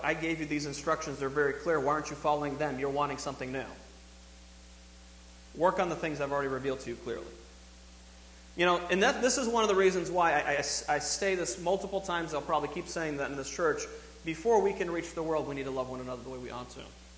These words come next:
Before we can reach the community, we need to love each other the way we ought to. And I think the problem is, is a lot of people want to go do the big things for God. They don't want to do the mundane every day.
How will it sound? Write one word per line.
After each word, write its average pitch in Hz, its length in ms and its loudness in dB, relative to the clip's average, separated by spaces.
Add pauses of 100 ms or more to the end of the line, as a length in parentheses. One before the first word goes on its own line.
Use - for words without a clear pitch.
(880)
Before 214 240 4
we 170 100 4
can 208 160 -2
reach 190 220 0
the 196 60 -2
community, 160 420 -2
we 139 120 -4
need 135 120 -4
to 135 60 -6
love 147 260 -2
each - 140 -8
other 135 120 -4
the 123 60 -8
way 123 100 -4
we 123 120 -6
ought 120 240 -4
to. - 140 -10 (720)
And 147 120 0
I 147 40 4
think 196 220 -2
the 170 60 -4
problem 190 460 2
is, 151 140 0
is 143 120 -4
a 147 40 -2
lot 165 220 2
of 170 120 -2
people 175 300 0
want 156 260 -2
to 160 60 -4
go 156 200 2
do 151 140 0
the 147 100 0
big 147 260 2
things 180 240 -2
for 190 120 -6
God. 185 260 0
They 143 80 -2
don't 147 140 -2
want 147 160 -2
to 139 40 -6
do 143 80 -6
the 135 80 -6
mundane 135 400 -4
every 127 220 -6
day. 120 180 -6